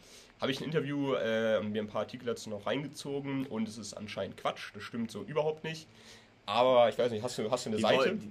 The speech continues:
Speaker 2: die wollen jetzt halt die, das Leid von einzelnen Kleinunternehmern, das
Speaker 1: Ja,
Speaker 2: gibt
Speaker 1: ja.
Speaker 2: ja jetzt auch diese Kampagne, dass sie Videos hochladen von
Speaker 1: Ja.
Speaker 2: Kleinunternehmern, die sagen, oh Gott, wenn meine Werbung jetzt nicht mehr geschaltet wird, dann bin ich am, äh, Existenzabgrund. Äh,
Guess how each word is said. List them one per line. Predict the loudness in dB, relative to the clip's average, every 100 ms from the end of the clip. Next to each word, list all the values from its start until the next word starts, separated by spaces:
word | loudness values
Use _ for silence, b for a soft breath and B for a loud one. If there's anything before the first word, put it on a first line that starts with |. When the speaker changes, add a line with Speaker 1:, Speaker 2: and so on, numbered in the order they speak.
| -6
Speaker 2:
die | -2
wollen | 2 2 4
jetzt | 2 2
halt | 2 2 -2 -12 -10 -4
die, | 0 2 2 2 0 -2 -8 B B -6
das | -6 0
Leid | 4 4 2
von | -4
einzelnen | -2 -2 -2 -6 -6
Kleinunternehmern, | 2 4 4 0 -4 -2 -2 -2 -4 -6
das | -8 -6
Speaker 1:
Ja, | -2
Speaker 2:
gibt | 2
Speaker 1:
ja. | 2
Speaker 2:
ja |
jetzt | 2 -2
auch |
diese | -6 -8
Kampagne, | -6 -4 -2
dass | -2 -4
sie | -4
Videos | -2 2 0 0
hochladen | -2 0 0 0 -2
von | -8 -4
Speaker 1:
Ja. |
Speaker 2:
Kleinunternehmern, | -2 -2 -2 -4 -4
die | 0
sagen, | 0 0 -4 B B B -6
oh | -2 0 0 0 -2
Gott, | -4 -2
wenn | -4
meine | -2 -2 2
Werbung | 2 2 0
jetzt | -6
nicht | -8
mehr | -6
geschaltet | -4 -2 -2 -2
wird, | -4 -2
dann | -2
bin | -2
ich | -4 -6
am, | -6 -6 -2
äh, | 0 0 -4 -6 -6
Existenzabgrund. | -6 -6 -8 -4 0 0 -2 -4 -2 0 -2 -4 -6 -2
Äh, | -4